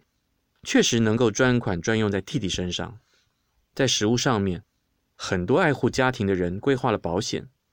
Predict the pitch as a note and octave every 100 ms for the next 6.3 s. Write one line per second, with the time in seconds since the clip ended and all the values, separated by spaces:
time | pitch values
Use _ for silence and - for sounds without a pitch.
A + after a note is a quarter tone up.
0 | _ _ _ _ _ - - G3+ G#3+ D#3+
1 | G#2+ A2 A#2 B2+ A2 C#3 - F2+ G2 C3
2 | G#2+ - C3+ B2+ A2 G#2+ G#2 A2+ - C#3
3 | C3+ - A2 - E3 G2 F2+ - F#2+ E2+
4 | - _ _ _ _ _ - A#2 D#3+ -
5 | E3 C3+ C3 A2 G2 B2 C3 B2 B2+ F2
6 | - E2+ G2